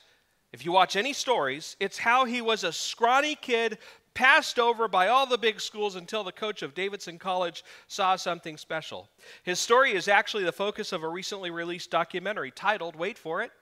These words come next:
Underrated. I get it. We all love the story of the underdog,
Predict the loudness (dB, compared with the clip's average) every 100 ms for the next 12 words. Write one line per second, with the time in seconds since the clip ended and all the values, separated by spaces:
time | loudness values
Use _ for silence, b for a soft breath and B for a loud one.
0 | _ _ _ _ _ _ _ -4 -4 -4
1 | -8 -8 -8 -10 -10 -12 -18 -20 -20 _
2 | _ _ _ _ _ _ _ _ _ _
3 | -6 -2 -2 -4 -8 _ b b b b
4 | -6 -4 2 6 8 6 4 0 -4 B
5 | 2 6 6 6 -2 -2 2 6 6 4
6 | 2 4 4 4 -2 -4 4 6 6 2
7 | 2 4 6 4 2